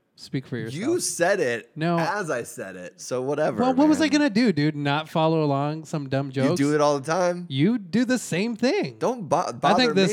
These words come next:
Speaker 2: me.
Speaker 1: I think this podcast is coming to an end.
Speaker 2: Right now?
Speaker 1: Um,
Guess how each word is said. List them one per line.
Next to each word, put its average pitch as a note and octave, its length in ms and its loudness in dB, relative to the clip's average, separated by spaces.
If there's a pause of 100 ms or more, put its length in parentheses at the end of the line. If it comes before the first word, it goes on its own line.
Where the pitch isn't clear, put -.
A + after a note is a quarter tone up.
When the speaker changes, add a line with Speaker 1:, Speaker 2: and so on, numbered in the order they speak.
Speaker 2:
me. G#3 80 -10
Speaker 1:
I D#3 120 -2
think D3 180 -6
this B2+ 120 -4
podcast B2+ 300 -2
is A2 140 -12
coming - 180 -6
to A#2+ 100 -4
an A#2 80 -8
end. F#3+ 320 -6 (500)
Speaker 2:
Right A2+ 140 -2
now? B2 540 -2
Speaker 1:
Um, A2+ 300 -14